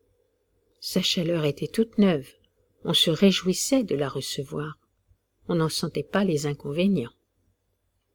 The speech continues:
La campagne était très verte parce qu'il avait beaucoup plu, et lorsqu'on regardait au loin, de belles vapeurs bleues semblaient rendre visible l'air qu'on respirait.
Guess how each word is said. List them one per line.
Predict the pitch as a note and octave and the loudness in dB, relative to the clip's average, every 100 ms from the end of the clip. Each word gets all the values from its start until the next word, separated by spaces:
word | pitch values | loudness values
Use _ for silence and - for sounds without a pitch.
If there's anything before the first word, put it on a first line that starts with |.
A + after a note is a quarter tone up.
| _ _ - | _ _ -12
La | D3 | -10
campagne | - B2+ F3+ F3 D#3 | -10 -6 -2 -2 -4
était | C#3+ C#3 | -8 -12
très | - - D3+ | -14 -6 -4
verte | F3+ C4+ C4+ - - _ _ _ - | 0 0 -2 -14 -20 _ _ _ -2
parce | G3+ | -2
qu'il | - F3 D#3+ | 2 2 4
avait | G#3 | 2
beaucoup | G#3+ D#3+ - A3+ | 0 -2 -2 -6
plu, | - - F3+ - _ _ _ _ _ _ _ _ _ | -6 -10 -10 -10 _ _ _ _ _ _ _ _ _
et | - G#3 G3 F3+ | 6 8 8 6
lorsqu'on | E3+ E3+ - - D#3 | 0 -4 -8 -2 0
regardait | D#3+ D3 D3 D3 F3 - | 0 0 -2 2 0 0
au | C#3 | -2
loin, | D3 F#3+ C4 - _ _ _ _ F#3 | 0 0 0 -4 _ _ _ _ -2
de | D#3+ E3+ | 2 2
belles | D#3 G3+ C4+ C#4 | 6 6 8 4
vapeurs | F3 E3+ - D#3 C#3 | 0 -6 -4 -4 -2
bleues | C3+ D#3+ F#3 C4 - _ _ _ | -6 -4 -2 -2 -4 _ _ _
semblaient | - - A3 F#3+ F#3+ | -6 6 6 8 4
rendre | F3+ D3+ D3 | 4 2 0
visible | C3 E3 E3 E3+ A3+ C#4 - | -6 -4 -4 2 2 2 0
l'air | D#3 D#3+ G#3 - | -2 0 0 -2
qu'on | - | -4
respirait. | D#3+ E3 - - C#3+ C3+ - - | -2 -2 -4 -6 -8 -8 -14 -20